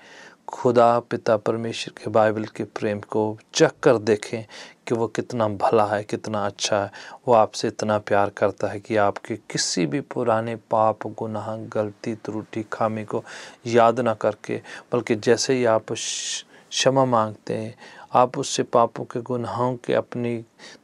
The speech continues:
तौबा करते, मन फिराते, तो वो माफ़ करके इतना प्रेम करता है कि सारे गुनाहों को, सारे पापों को माफ़ करके आपको जो है वो श-, जो अपना बेटा, पुत्र, पुत्री बना लेता है,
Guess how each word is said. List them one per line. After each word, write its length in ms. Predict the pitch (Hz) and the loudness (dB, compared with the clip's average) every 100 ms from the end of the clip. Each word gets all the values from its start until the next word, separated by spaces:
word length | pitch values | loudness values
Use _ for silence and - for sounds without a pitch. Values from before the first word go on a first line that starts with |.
| - | 0
तौबा 300 | 127 120 123 | 2 4 2
करते, 380 | - 110 - 113 | 2 0 0 0
मन 220 | 110 117 | 0 -2
फिराते, 540 | - 113 104 - 120 | -2 2 0 0 -8
तो 160 | 113 117 | -2 0
वो 100 | 110 | 0
माफ़ 420 | 107 107 117 - | 2 4 4 2
करके 420 | 120 104 - 110 107 - - - - | 0 0 -2 -8 -8 -16 -20 -12 -2
इतना 360 | 143 185 190 185 | 0 4 4 4
प्रेम 300 | 160 143 139 | 2 0 2
करता 340 | 139 117 120 | 0 2 0
है 60 | 110 | -2
कि 60 | - | -4
सारे 580 | - - 170 180 170 | -4 2 4 6 6
गुनाहों 500 | 123 127 117 107 127 | 2 0 -2 0 -2
को, 240 | 120 - 117 - - 117 120 | -2 -4 -4 -4 -4 -2 -2
सारे 440 | 110 - - - 196 | 0 2 2 2 0
पापों 520 | - 120 117 - 127 | 0 4 4 4 -4
को 180 | - 117 | -2 -2
माफ़ 320 | 110 107 - | 2 0 0
करके 260 | - 117 117 | -6 -4 -2
आपको 540 | 107 101 - - 113 - - - - - - | 0 -2 -4 -2 -2 -4 -20 -20 -20 -20 -6
जो 180 | 120 117 | 0 0
है 340 | 113 110 107 - - - - _ _ _ - | 0 -2 -2 -8 -20 -20 -20 _ _ _ -2
वो 220 | 120 120 | 4 4
श-, 300 | 113 - - _ _ - | 2 -4 -8 _ _ 0
जो 100 | 123 | 4
अपना 260 | 110 123 113 | 4 2 0
बेटा, 540 | 107 117 113 123 110 | 4 4 4 2 0
पुत्र, 480 | 110 - 123 - 120 | -4 -6 -4 0 0
पुत्री 360 | - 113 120 113 | 0 -6 -2 -2
बना 280 | 113 104 | 0 0
लेता 340 | 107 104 - 104 | 2 0 -2 -6
है, 240 | - 113 | -4 -12